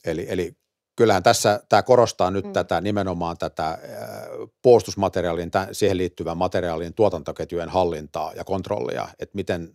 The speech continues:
Speaker 1: tarkka siinä on oltava, mistä sitä materiaalia hankitaan ja, ja nä-, näkymä on oltava tiukka siihen, että, että sinne ei sit päästä väliin sorkkimaan, niin kuin tässä yhteydessä ilmeisesti on käynyt.
Speaker 2: Mm. Suomen asekaupat Israelin kanssa on tietysti herättänyt nyt sitten jälleen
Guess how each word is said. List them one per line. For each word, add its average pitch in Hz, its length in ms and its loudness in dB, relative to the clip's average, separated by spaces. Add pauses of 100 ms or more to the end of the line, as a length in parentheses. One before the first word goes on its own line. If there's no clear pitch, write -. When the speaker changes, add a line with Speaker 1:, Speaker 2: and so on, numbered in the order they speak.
Speaker 1:
tarkka 101 360 2
siinä 82 260 -6
on 82 100 -6
oltava, 82 340 -2
mistä 90 260 -6
sitä - 160 -10
materiaalia 82 480 -6
hankitaan 92 460 -4
ja, 82 200 -10 (120)
ja 92 240 -12 (140)
nä-, 107 180 -10 (360)
näkymä 92 360 0
on 87 100 -4
oltava 87 320 -2
tiukka 92 380 -2
siihen, 80 340 -6
että, 73 260 -10 (260)
että - 200 -16
sinne 85 260 -6
ei 87 80 -2
sit 85 200 -8
päästä 78 300 -6
väliin 82 340 -4
sorkkimaan, 76 500 -6
niin 76 80 -18
kuin - 100 -10
tässä 73 320 -8 (180)
yhteydessä 78 440 -10
ilmeisesti 78 340 -12
on 80 80 -12
käynyt. - 260 -14 (300)
Speaker 2:
Mm. 202 300 -14 (380)
Suomen 226 260 0
asekaupat 175 500 -4
Israelin 156 400 -8
kanssa 156 260 -6
on 151 60 -12
tietysti 156 360 -8
herättänyt 160 400 -2
nyt 156 140 -8
sitten 165 360 -4
jälleen 180 400 0